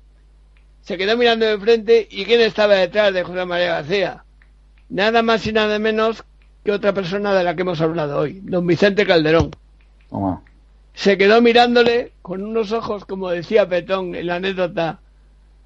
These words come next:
Speaker 1: con unos ojos de piedra, que aquello fue, mm, matador. Eh, Miguel San Román se dio la vuelta y el día siguiente se presentó en el club. El club le iba a sancionar por toda esta situación,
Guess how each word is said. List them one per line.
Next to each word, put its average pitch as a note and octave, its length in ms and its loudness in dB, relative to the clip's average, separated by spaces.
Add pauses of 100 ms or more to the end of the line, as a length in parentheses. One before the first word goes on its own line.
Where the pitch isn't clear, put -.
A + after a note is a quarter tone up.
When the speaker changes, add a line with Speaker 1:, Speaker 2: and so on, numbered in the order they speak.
(160)
Speaker 1:
con G3 180 -2
unos A3+ 200 2
ojos G3+ 280 2
de F3 140 -2
piedra, G3+ 520 0 (1500)
que F3 100 0
aquello G3+ 360 2
fue, G3 520 0
mm, D3+ 760 -10 (480)
matador. F3 640 0 (1040)
Eh, E3 440 2
Miguel F3+ 240 2
San G3 160 0
Román F#3 260 0
se F3 140 -2
dio F3 120 0
la E3+ 100 4
vuelta F#3+ 640 0
y D3 120 -4
el D#3 120 2
día E3+ 140 4
siguiente E3+ 380 -2
se D#3+ 120 0
presentó D3 340 -6
en E3 120 2
el E3 100 0
club. G#3+ 400 2
El D#3 160 -8
club E3 200 2
le E3 140 4
iba E3 160 2
a D#3+ 40 2
sancionar E3 640 2
por D#3 220 0
toda D#3+ 200 4
esta D#3 260 2
situación, E3 580 0